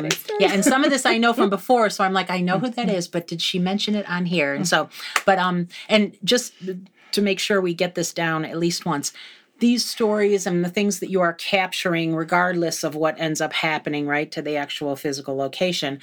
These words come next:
Speaker 2: are you going to be putting them on some website? Do you wanna kinda give a U R L, like, now, just in case people wanna check out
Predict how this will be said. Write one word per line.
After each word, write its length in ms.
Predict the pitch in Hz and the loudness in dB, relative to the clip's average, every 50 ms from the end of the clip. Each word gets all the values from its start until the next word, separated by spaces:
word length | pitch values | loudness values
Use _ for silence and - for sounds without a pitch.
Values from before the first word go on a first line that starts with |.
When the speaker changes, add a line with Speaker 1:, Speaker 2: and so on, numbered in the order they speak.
| - - - - - _ - | -14 -20 -20 -20 -16 _ -2
Speaker 2:
are 240 | 185 180 180 185 196 | 0 0 2 2 0
you 380 | 196 190 196 190 180 180 175 - - _ _ _ | 0 0 0 0 0 -2 -4 -6 -12 _ _ _
going 220 | - 196 185 175 | 0 2 2 2
to 40 | 175 | 2
be 120 | 165 170 165 | 0 0 -2
putting 340 | - - 208 196 190 190 | -2 -2 0 0 0 0
them 140 | 190 185 180 | 0 0 0
on 120 | 175 175 175 | 0 0 0
some 240 | 175 185 180 175 | 0 0 0 0
website? 440 | 175 175 175 175 175 - 175 170 170 | 2 0 0 0 0 -2 -2 -2 -2
Do 80 | - 160 | -4 -4
you 80 | 151 | -2
wanna 220 | 156 165 165 165 160 | 0 0 0 0 -2
kinda 240 | - - 165 160 143 | -2 -4 -4 -4 -2
give 180 | - 180 175 180 | -2 -2 0 0
a 60 | 175 | 0
U 180 | 175 180 175 | 0 0 0
R 220 | 175 170 175 175 175 | 0 0 0 2 2
L, 160 | 170 170 170 | 0 2 0
like, 160 | 160 156 - | -2 -4 -4
now, 320 | 156 156 156 156 165 165 160 | -6 -4 -2 -2 -2 -2 -2
just 260 | - 160 - - - | -2 -6 -6 -6 -8
in 80 | 151 | -10
case 240 | 147 - 165 160 156 | -4 -2 -2 -2 -2
people 300 | - - 160 156 - 160 156 | -4 -6 -8 -6 -4 -4 -2
wanna 240 | 156 151 151 151 - - _ _ - | -2 -2 -2 -4 -6 -12 _ _ -6
check 260 | - - 180 170 - | 0 0 0 2 2
out 320 | 151 156 165 185 175 - | 2 2 2 0 0 -4